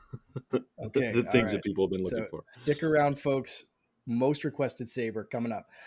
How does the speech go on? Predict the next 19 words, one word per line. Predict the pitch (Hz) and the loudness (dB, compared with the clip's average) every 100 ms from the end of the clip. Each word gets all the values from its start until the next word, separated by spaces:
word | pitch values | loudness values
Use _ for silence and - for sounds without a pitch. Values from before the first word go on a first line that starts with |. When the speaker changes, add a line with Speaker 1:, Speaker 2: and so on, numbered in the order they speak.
| - - | -20 -2
Speaker 1:
Uh, | 123 120 120 | 2 4 2
let's | 127 170 | 4 2
get | - 165 | 2 0
into | 151 | 0
your | 135 127 | -2 -2
Star | - 123 | 0 0
Wars | 117 113 | 0 0
origin | 113 107 110 | -2 -2 -6
story. | - 110 107 107 - - - | -4 -4 -2 -4 -8 -18 -14
First | - 294 - - | -2 0 0 -2
off, | - - - _ _ _ _ _ _ | -8 -14 -20 _ _ _ _ _ _
how | - 202 | -4 -2
did | 175 | 0
you | 160 | 0
get | 147 | 0
into | 123 - | 0 -6
Star | - 87 | -8 -8
Wars? | 90 - - - _ _ _ 104 | -12 -12 -14 -16 _ _ _ -6
Speaker 2:
I, | 90 | -4